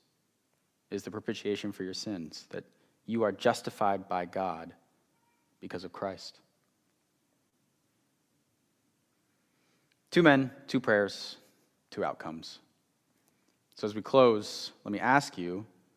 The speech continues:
have you prayed a prayer like the tax collector? It's possible you've been coming here for years, and you haven't prayed a prayer like that.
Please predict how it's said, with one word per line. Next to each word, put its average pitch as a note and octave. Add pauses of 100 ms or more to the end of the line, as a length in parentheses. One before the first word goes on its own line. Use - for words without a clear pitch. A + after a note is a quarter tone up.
(580)
have A#2+
you B2+
prayed C#3+
a B2+
prayer G#2+
like G2
the A2
tax B2+
collector? E2 (1700)
It's -
possible D3+
you've C3+
been B2+
coming C3
here B2+
for A#2+
years, B2 (880)
and A#2
you A#2+
haven't B2 (640)
prayed -
a C3
prayer D3+
like G#2
that. -